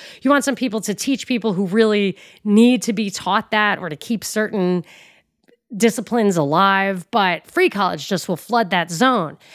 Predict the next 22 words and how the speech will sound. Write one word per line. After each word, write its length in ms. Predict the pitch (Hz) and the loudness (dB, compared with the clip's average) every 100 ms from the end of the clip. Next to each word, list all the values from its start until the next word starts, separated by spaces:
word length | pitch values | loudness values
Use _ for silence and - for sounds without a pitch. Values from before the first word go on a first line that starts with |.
| - _ _ _ | -20 _ _ _
But 300 | 233 240 233 | -2 0 0
what's 240 | 226 202 - | 0 0 0
worse 480 | 175 302 427 294 - | 0 4 4 2 -2
is 520 | 208 185 180 170 - - _ - | 0 2 0 -2 -8 -16 _ 0
you 180 | 220 | 2
then 200 | 233 262 | 4 2
have 180 | 202 202 | 2 -2
no 140 | 165 151 | -2 -2
power. 580 | - 226 233 135 139 - _ _ _ _ | -2 0 0 -2 -10 -14 _ _ _ _
You 140 | 214 | -2
have 200 | 214 269 | 2 2
no 160 | 269 262 | 0 -2
power 400 | - - 220 220 | -4 -2 0 0
to 160 | - 185 | -2 -4
vote 260 | 143 190 | 2 2
with 200 | 220 196 | 2 0
your 80 | 202 | -4
feet, 400 | - - 185 165 - | -6 -4 -4 -4 -8
vote 300 | 156 202 220 | 2 2 4
with 180 | - | 0
your 80 | 220 | -2
dollar, 480 | 165 190 180 151 - | 0 0 0 -2 -8